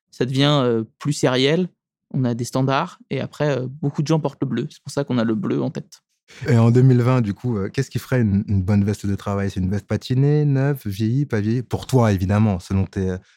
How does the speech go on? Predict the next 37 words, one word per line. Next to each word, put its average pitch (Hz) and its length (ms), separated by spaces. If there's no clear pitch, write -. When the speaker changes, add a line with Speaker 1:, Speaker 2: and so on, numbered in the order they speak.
Speaker 2:
tes 101 100
propres - 320
goûts 110 120
et 117 40
ta 98 140
propre - 240
sensibilité. 98 720
Speaker 1:
Alors, 131 240
une 131 140
bonne 170 280
veste 165 200
de 160 40
travail, 185 640
elle 135 140
doit 123 160
être 120 140
robuste, 170 600
elle 143 180
doit 123 300
durer 143 320
dans 156 120
le 156 60
temps. 156 340
Un 143 100
vêtement 143 260
qui - 100
doit 117 100
pas 151 100
être 165 100
trop - 120
près 147 160
du 139 80
corps. 170 360
Speaker 2:
<laughs> 113 760
Speaker 1:
Ça, 151 140
c'est - 160
un, 143 80